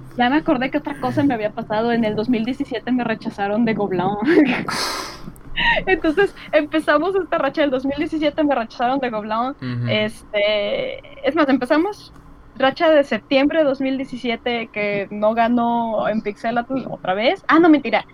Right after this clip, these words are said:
Speaker 1: ese año no competí. ¿Sí
Speaker 2: Mm.
Speaker 1: competí o no competí? No, no competí,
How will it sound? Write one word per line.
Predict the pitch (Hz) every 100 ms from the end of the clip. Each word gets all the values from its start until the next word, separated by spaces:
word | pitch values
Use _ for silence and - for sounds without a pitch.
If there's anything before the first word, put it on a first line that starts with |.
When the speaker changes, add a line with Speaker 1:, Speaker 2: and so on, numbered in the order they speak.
| -
Speaker 1:
ese | 220 233
año | 233 254
no | 220
competí. | 240 233 - 180 - -
¿Sí |
Speaker 2:
Mm. | -
Speaker 1:
competí | 214 214 240
o | 302
no | 302
competí? | 208 202 - 175 - - - - - - - - - - - - - - - - - - - - - - -
No, | 254
no | 247 233
competí, | 269 240 220